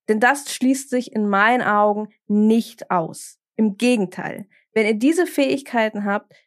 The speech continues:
steht euch alles offen. Und wenn ihr hier seid und diesen Podcast gerne zuhört, dann weiß ich, ihr habt die wichtigsten Skills,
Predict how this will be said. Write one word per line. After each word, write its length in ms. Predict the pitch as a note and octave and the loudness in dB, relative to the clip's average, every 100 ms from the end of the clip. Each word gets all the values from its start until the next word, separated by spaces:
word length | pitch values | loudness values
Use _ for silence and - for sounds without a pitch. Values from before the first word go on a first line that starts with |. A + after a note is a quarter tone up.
| - | -18
steht 320 | - A3+ - | -2 -2 0
euch 240 | G3+ G3+ _ _ | -2 -4 _ _
alles 400 | F3+ G#3+ B3 B3 | 2 4 4 0
offen. 340 | - G3 G3 F#3+ | 0 0 -2 -4
Und 220 | F#3+ G3 | -2 0
wenn 180 | G#3 A3+ | 0 2
ihr 120 | A3+ | 0
hier 280 | G#3 B3+ F#4+ | 2 2 2
seid 400 | C#4 F#3+ A3 B3 | 2 2 2 -2
und 200 | A3 G#3+ | -4 -4
diesen 220 | G#3+ G#3+ | -6 -6
Podcast 560 | - A3+ - G3+ G3+ - | -4 -6 -4 -6 -4 -2
gerne 260 | G#3 G3 | 0 0
zuhört, 500 | G3 B3+ B3 A3 A3 - - - | -4 -4 -2 0 -2 -6 -20 -2
dann 240 | G3 F#3 | 0 2
weiß 320 | G3 A#3 C4 C4+ | 4 4 2 0
ich, 260 | B3+ - | -4 -2
ihr 200 | G3 F#3 | -4 -2
habt 260 | G#3+ A3+ - | -2 -2 -2
die 200 | G#3+ F#3 | -4 0
wichtigsten 520 | G#3+ - G#3 - G3+ | -2 -4 -10 -8 -12
Skills, 560 | F#3+ - G#3 G#3+ A3 | -12 -4 0 2 0